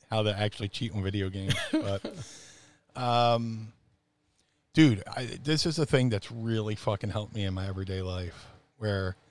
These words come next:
Speaker 1: especially if I go into it, I know I'm going to a situation where I'm gonna have to be around somebody I don't wanna be around
Speaker 2: Mm-hmm.
Speaker 1: just because they're an emotional vampire, and they also like to push buttons, and they like to get a reaction.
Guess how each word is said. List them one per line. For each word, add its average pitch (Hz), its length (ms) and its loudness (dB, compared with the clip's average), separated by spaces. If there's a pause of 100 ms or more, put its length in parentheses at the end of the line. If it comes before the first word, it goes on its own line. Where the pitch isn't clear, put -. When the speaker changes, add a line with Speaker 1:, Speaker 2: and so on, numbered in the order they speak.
(760)
Speaker 1:
especially - 380 6
if 131 80 10
I 131 60 10
go 123 160 6
into 123 300 4
it, 104 140 4
I 113 120 2
know 110 220 4
I'm 117 120 2
going 113 220 4
to - 120 -2
a 104 60 2
situation 107 600 0
where 104 80 0
I'm 104 80 -4
gonna 107 160 2
have 110 120 0
to 104 80 -12
be 104 140 -2
around 104 260 0
somebody 101 500 -2
I - 160 -18
don't 98 240 -8
wanna 101 180 -8
be 101 160 -2
around 104 540 0
Speaker 2:
Mm-hmm. 92 200 -12 (340)
Speaker 1:
just 113 140 -4
because 113 380 4
they're 104 380 2
an 104 160 -2
emotional 101 460 0
vampire, 101 840 0 (720)
and 98 340 0
they 101 120 2
also 110 420 4
like 104 360 2
to - 80 -8
push - 300 0
buttons, 107 520 -2
and 101 120 -2
they 98 60 0
like 107 420 0
to 104 80 -6
get 101 160 2
a 101 40 2
reaction. 98 720 0